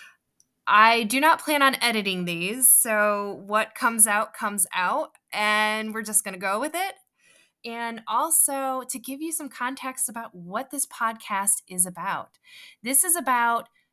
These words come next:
bucking the system when it comes to managing money. There are so many things we do when it comes to managing our money that just come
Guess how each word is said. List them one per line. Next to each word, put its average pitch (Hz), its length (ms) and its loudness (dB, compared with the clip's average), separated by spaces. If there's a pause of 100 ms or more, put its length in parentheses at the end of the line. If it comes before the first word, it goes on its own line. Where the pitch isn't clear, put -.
(160)
bucking 247 460 -2
the 285 80 -4
system 202 720 0
when 180 220 -8
it - 80 -10
comes 202 480 0
to 220 140 -8
managing 180 480 -8
money. 131 460 -14 (920)
There 247 280 2
are 214 180 4
so 269 640 4
many 277 320 -4
things 240 340 -10
we 226 120 -8
do 180 340 -8
when 175 140 -6
it - 100 -8
comes 190 300 0
to 214 80 -4
managing 196 400 -8
our 185 100 -2
money 165 540 -4
that 175 380 0 (200)
just 190 260 -4
come 202 400 0